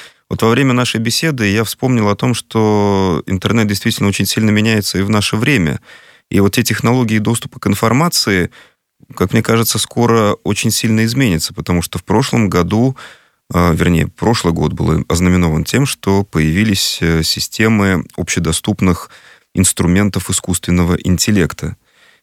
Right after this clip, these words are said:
И здесь, э, действительно человеку уже не то, что не придется вводить в поисковик что-то своими руками и выбирать из каких-то источников какую-то информацию, критически ее проверять,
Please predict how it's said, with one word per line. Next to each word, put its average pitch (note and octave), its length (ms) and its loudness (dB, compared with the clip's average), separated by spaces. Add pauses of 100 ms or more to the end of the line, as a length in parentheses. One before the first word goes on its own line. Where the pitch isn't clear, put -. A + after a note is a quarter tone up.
И F2 280 4
здесь, A2 520 0
э, G2 180 0
действительно G2+ 540 -2
человеку F#2+ 460 -2
уже F#2+ 200 0
не F2 100 2
то, D3+ 160 0
что - 180 -2
не B2 80 2
придется F#2 640 0
вводить E2 540 0
в - 80 -12
поисковик E2 600 0
что-то - 300 -4
своими D#2 440 0
руками D#2 580 0 (520)
и F2+ 360 2
выбирать F#2+ 760 0
из - 240 -4
каких-то - 500 -4
источников D#2+ 720 -2
какую-то E2+ 460 0
информацию, E2 760 0
критически E2+ 640 -2
ее D#2 140 2
проверять, F2+ 540 0